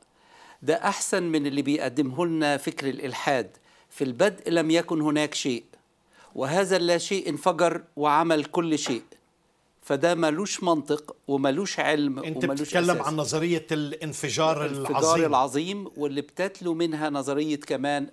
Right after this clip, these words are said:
Speaker 1: النشوء والارتقاء في الحياة
Speaker 2: أوكي.
Speaker 1: ال-، ال-، البيولوجية، يعني
Speaker 2: مم.
Speaker 1: الحياة ال-،
Speaker 2: يعني.
Speaker 1: اللي بنعيشها الأحيائية.
Speaker 2: مم.
Speaker 1: فسفر التكوين زي ما حضرتك أشرت هو سفر البدايات، هو الأساس.
Speaker 2: مم.
Speaker 1: فلو اتهد الأساس كل المبنى هيقع.
Speaker 2: طبعا.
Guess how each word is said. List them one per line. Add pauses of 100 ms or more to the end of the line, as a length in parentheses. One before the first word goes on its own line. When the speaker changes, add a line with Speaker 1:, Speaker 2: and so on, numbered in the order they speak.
Speaker 1:
النشوء
والارتقاء
في
الحياة
Speaker 2:
أوكي.
Speaker 1:
ال-، (320)
ال-،
البيولوجية،
يعني
Speaker 2:
مم.
Speaker 1:
الحياة
ال-،
Speaker 2:
يعني. (300)
Speaker 1:
اللي
بنعيشها
الأحيائية.
Speaker 2:
مم. (540)
Speaker 1:
فسفر
التكوين
زي
ما
حضرتك
أشرت
هو
سفر
البدايات،
هو
الأساس. (240)
Speaker 2:
مم. (100)
Speaker 1:
فلو
اتهد
الأساس
كل
المبنى
هيقع. (180)
Speaker 2:
طبعا.